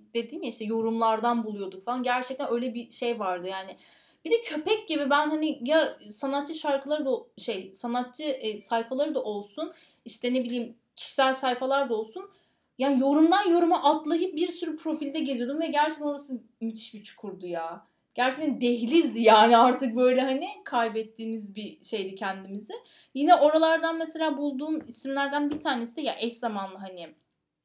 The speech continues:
e, dinlediğim isimlerden bir tanesi de mesela benim için Les'ti.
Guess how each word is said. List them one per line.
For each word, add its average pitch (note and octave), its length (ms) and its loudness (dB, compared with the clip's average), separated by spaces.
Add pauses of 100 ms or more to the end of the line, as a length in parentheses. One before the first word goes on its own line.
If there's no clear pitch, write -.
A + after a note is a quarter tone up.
(360)
e, G3 240 -8
dinlediğim G3 380 -8
isimlerden G#3 440 -10
bir G#3 40 -18
tanesi B3 240 -8
de E4 60 -6
mesela C#4+ 360 -4
benim C4+ 200 -6
için E4 400 -12
Les'ti. B3 680 -4